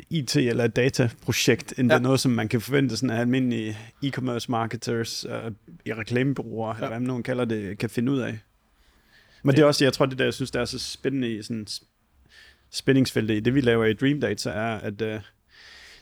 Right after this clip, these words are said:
Speaker 1: det er egentlig et værktøj til marketers, <laughs> men det er et enormt teknisk produkt,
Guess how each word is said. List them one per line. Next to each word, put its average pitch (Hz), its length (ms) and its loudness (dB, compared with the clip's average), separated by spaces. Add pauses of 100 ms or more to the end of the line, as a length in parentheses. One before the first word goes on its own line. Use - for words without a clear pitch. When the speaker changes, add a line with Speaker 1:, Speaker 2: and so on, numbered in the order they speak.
Speaker 1:
det 139 100 2
er - 40 2
egentlig 151 240 6
et 110 120 -2
værktøj 127 400 4
til 120 160 -2
marketers, 123 680 0
<laughs> - 60 -20
men 127 300 4
det 123 180 4
er 113 140 2
et 120 100 0
enormt 123 360 2
teknisk - 440 2
produkt, 139 440 0